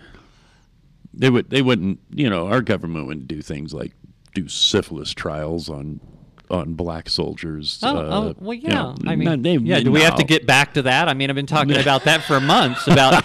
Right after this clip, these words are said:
Speaker 1: <laughs>
Speaker 2: about the, the supposed Rona, uh, vaccines and
Speaker 1: Oh.
Speaker 2: stuff like that, and, and how it's basically a, uh, an operation to,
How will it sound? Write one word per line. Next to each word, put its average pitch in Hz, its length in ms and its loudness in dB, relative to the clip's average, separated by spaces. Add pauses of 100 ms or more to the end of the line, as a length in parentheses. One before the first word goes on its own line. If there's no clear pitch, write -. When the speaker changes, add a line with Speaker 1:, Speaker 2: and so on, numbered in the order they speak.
Speaker 1:
<laughs> - 80 -10
Speaker 2:
about 156 460 4
the, 135 120 4
the 120 140 0
supposed 147 540 2
Rona, 127 840 2
uh, - 40 -4
vaccines 123 540 0
and 101 300 4
Speaker 1:
Oh. 85 60 2
Speaker 2:
stuff 139 220 2
like 127 220 2
that, 139 340 4 (300)
and, 135 220 2
and 131 280 -2
how 127 360 4
it's 120 240 -4
basically 120 840 -2
a, 113 440 -8
uh, - 40 -10
an 107 380 -8
operation 110 680 -6
to, 113 400 -10